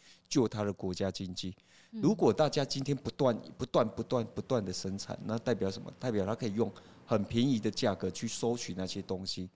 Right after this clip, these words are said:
Speaker 2: 嗯。
Speaker 1: 然后抑制他国内的通膨。
Speaker 2: 嗯。
Speaker 1: 哦，让他国内的人民哦，然后就是不用花很多钱。哦，就全世界去背负那一个通膨。可是呢，就，哎，我，我个人是这样觉得啦。哦，因为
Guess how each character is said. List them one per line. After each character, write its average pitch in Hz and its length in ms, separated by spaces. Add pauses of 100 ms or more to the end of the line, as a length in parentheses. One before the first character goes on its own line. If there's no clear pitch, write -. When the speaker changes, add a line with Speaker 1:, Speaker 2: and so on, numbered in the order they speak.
(140)
Speaker 2:
嗯。 226 220
Speaker 1:
然 113 100
后 131 160
抑 151 160
制 127 260
他 120 140
国 101 260
内 110 160
的 - 140
通 92 340
膨。 87 140 (220)
Speaker 2:
嗯。 220 200 (140)
Speaker 1:
哦， 113 160
让 151 160
他 147 100
国 117 220
内 127 160
的 101 140
人 101 160
民 101 280
哦， 90 320
然 95 120
后 98 80
就 113 100
是 104 240
不 - 160
用 107 160
花 107 240
很 104 180
多 98 160
钱。 - 240 (540)
哦， 113 140
就 147 100
全 113 220
世 135 160
界 123 120
去 120 140
背 113 240
负 110 180
那 98 140
一 98 80
个 - 80
通 92 340
膨。 110 80 (560)
可 110 140
是 131 240
呢， 107 220
就， 110 260 (100)
哎， 117 160 (300)
我， 95 160
我 104 160
个 151 180
人 101 120
是 104 140
这 104 100
样 101 100
觉 95 180
得 92 140
啦。 - 120 (120)
哦， 110 180
因 123 160
为 123 220